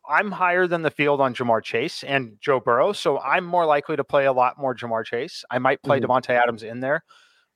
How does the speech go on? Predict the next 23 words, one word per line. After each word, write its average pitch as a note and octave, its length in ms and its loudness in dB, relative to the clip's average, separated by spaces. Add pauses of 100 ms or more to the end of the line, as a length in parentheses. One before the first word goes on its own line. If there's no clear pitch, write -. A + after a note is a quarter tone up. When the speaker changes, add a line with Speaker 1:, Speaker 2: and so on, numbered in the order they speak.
(120)
Speaker 1:
Others, D#3 400 0
if D3 100 -4
you're D3 100 -2
not C3+ 240 2
as B2+ 120 -8
high B2+ 180 2
on A#2+ 180 -4
Burrow A2 360 -2
and G#2 80 -12
Chase, - 480 -4 (120)
Davante C3 300 2
Adams C#3 400 2
is G#2 100 -14
gonna A#2 140 -4
be A2+ 80 -10
your G#2 140 -8
guy. G2+ 340 2
And G2 100 -14
the G#2+ 60 -10
good F#3 240 -2
news C#3 240 -6
is, B2 200 -6
is A#2 120 -10